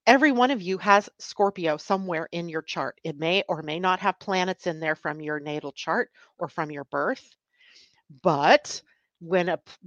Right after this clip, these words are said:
planets are transiting through a sign, it brings up the issues around the house that it's in, in your life, right? In my own life right now, Scorpio is in my fourth house,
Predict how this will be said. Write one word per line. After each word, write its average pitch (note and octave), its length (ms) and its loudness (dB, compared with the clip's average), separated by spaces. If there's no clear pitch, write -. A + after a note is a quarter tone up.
planets G#3 500 4
are F#3 60 0
transiting A3 920 0
through G#3 480 0
a F3+ 100 -2
sign, A#3+ 540 0
it F3+ 180 -6
brings G3+ 380 -4
up G3 140 -2
the - 180 -10
issues G#3+ 400 -2
around F3+ 440 2
the G3+ 100 0
house A#3 420 2
that F3+ 160 0
it's - 240 -8
in, A#3 460 2
in G#3 160 -2
your G3 180 -6
life, - 680 -12
right? F3 180 -10
In F#3+ 120 -4
my F3+ 200 -2
own G#3 200 -4
life A3 300 0
right A#3 180 -2
now, A#3+ 180 -4
Scorpio G#3 600 -4
is F#3+ 300 -6
in F#3 180 -6
my D#3+ 220 -6
fourth - 360 -10
house, B3 480 0